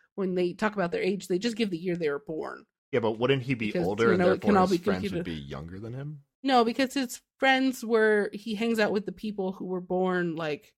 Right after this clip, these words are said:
Speaker 1: in the fall, you know, like, they're twenty-four, you know? So, like, like, if you think about people born at the end of the year, like, he hangs out with those people. Like, it, it's, it's just a common thing where you are
Speaker 2: Oh, yeah, I'm thinking about
Speaker 1: if
Speaker 2: the
Speaker 1: your,
Speaker 2: wrong
Speaker 1: your
Speaker 2: direction. Okay, I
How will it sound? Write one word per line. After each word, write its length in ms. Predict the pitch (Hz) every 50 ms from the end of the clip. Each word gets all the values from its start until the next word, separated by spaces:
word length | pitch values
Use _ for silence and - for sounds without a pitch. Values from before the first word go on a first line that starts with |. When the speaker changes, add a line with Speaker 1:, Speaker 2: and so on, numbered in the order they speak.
| _ _ -
Speaker 1:
in 200 | 175 175 185 180
the 140 | 170 139 160
fall, 520 | - - 175 - - - - - - _ _ _ _ _ _ -
you 160 | 202 247 -
know, 180 | 165 170 170
like, 220 | 160 151 147 - -
they're 260 | 175 175 180 175 170
twenty-four, 680 | 170 - - 165 170 - 175 175 - - - - - -
you 80 | 196 202
know? 180 | 175 180 175 202
So, 200 | 202 - 196 254
like, 260 | 185 156 143 - _ _ _ _ _ _ -
like, 120 | 175 175
if 80 | 196 190
you 80 | 202
think 140 | 196 202 202
about 200 | 202 185 170 -
people 200 | - 214 202 202
born 260 | 185 185 175 180 175
at 80 | 170 170
the 120 | 175 175
end 160 | - 180 185 185
of 80 | 175
the 80 | 175 156
year, 480 | 147 151 151 139 - 78 - 190 - _ _ _ -
like, 120 | - 160
he 120 | - 165 175
hangs 240 | 165 165 156 170 -
out 100 | 147 -
with 120 | 165 175
those 160 | - - 165 -
people. 240 | - 180 185 180 185
Like, 140 | 185 202 240
it, 120 | 254 262
it's, 200 | 320 370 370 370
it's 320 | 320 311 339 349 339 -
just 100 | - 381
a 40 | 392
common 320 | - - 269 262 262 254 247
thing 200 | - 254 240 233
where 100 | 220 202
you 260 | 196 208 214 220 226 220
are 420 | 202 190 185 180 175 175 180 - -
Speaker 2:
Oh, 160 | 151 139 139
yeah, 200 | 135 131 120 107
I'm 100 | 101 107
thinking 180 | 110 - 107 101
about 140 | 95 85 85
Speaker 1:
if 80 | - 208
Speaker 2:
the 60 | 240
Speaker 1:
your, 160 | 262 240 240
Speaker 2:
wrong 140 | - - -
Speaker 1:
your 180 | 240 247 254 226
Speaker 2:
direction. 160 | 208 208 - 214
Okay, 80 | 214
I 60 | -